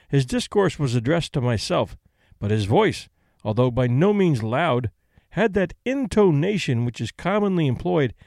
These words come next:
in speaking to someone at a great distance. His eyes, vacant in expression, regarded only the wall. "That the voices heard in contention," he said, "by the party upon the stairs,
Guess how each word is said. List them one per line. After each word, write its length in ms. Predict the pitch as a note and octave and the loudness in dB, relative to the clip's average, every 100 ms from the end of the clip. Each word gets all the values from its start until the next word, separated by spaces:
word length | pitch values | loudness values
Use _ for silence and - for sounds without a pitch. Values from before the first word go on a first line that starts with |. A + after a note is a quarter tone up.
| _ | _
in 140 | B2+ B2 | -2 -2
speaking 480 | - - A3+ - F#3 | -2 -4 -4 -2 0
to 120 | E3 | 0
someone 440 | - A3 G#3+ G3+ | 0 0 2 0
at 160 | - D#3+ | 0 -2
a 40 | |
great 480 | A#2 G#2+ G3+ E3 A#2 | -2 -2 -2 -4 -6
distance. 540 | A#2 F3 - F2+ - - _ _ _ _ _ _ _ _ _ - | -4 -4 -4 -10 -12 -20 _ _ _ _ _ _ _ _ _ -6
His 200 | B2 A2+ | -2 0
eyes, 400 | F3+ F3+ B2+ - _ _ - | 2 0 -4 -8 _ _ -8
vacant 460 | A#2 F3+ G3 F#3 | 0 0 0 0
in 100 | F3+ | 0
expression, 600 | D#3+ - - D#3+ - - - _ _ _ _ | 0 -4 -4 -4 -4 -10 -14 _ _ _ _
regarded 500 | A2+ A2+ C#3+ D3 C3 - | -10 -2 -2 0 -4 -2
only 300 | E3+ A3 A3+ | -2 0 -2
the 120 | F#3+ | 0
wall. 520 | E3+ D3 B2+ B1+ G1+ _ _ _ _ _ _ _ _ _ _ _ _ _ | 0 0 -2 -4 -10 _ _ _ _ _ _ _ _ _ _ _ _ _
"That 220 | - C3+ - | 0 2 4
the 80 | |
voices 400 | C3+ A3 C#4 C4+ | 6 6 4 4
heard 240 | F3+ G#3 A3 | 6 6 6
in 100 | G#3 | 2
contention," 800 | G3 F3 C3+ E3 F#3 C#3 - - _ _ _ _ | 2 2 4 4 2 0 -6 -10 _ _ _ _
he 160 | A#2+ | -6
said, 420 | F#2+ A2+ F#2 F2 - _ _ - | -4 -6 -8 -10 -16 _ _ -4
"by 140 | B2+ | -2
the 100 | C#3 | 0
party 380 | C#3+ G3 A#3 A3+ | -2 -2 0 0
upon 380 | F#3 F3+ G3 F#3+ | 0 0 2 2
the 80 | D#3 | 2
stairs, 600 | - F3+ D#3 F2 C2+ | 0 -2 0 -2 -6